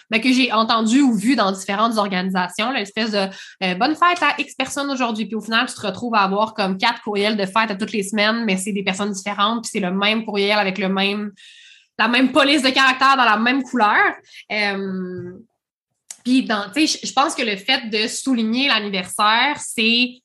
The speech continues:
c'est une chose. Ça peut être une reconnaissance de dire, « OK, on te reconnaît comme t'es un employé, mais t'es aussi, euh, une personne à part entière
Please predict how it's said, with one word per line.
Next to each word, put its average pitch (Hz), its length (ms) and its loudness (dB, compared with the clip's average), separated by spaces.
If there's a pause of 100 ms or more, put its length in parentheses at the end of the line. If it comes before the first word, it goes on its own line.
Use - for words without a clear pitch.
c'est 208 120 -6
une 208 80 -2
chose. 214 320 -2
Ça 240 100 0
peut - 120 -2
être 214 100 0
une 208 80 -4
reconnaissance 196 500 0
de 240 80 0
dire, « 220 160 0
OK, 220 180 -2
on 196 80 -4
te 190 80 -6
reconnaît 208 400 -2
comme 196 320 0
t'es 202 120 -4
un 196 80 -2
employé, 185 520 0
mais 233 140 0
t'es 226 80 -6
aussi, 247 500 0 (240)
euh, 190 220 0
une 240 160 2
personne 233 400 0
à - 80 -2
part 196 220 -4
entière 240 520 2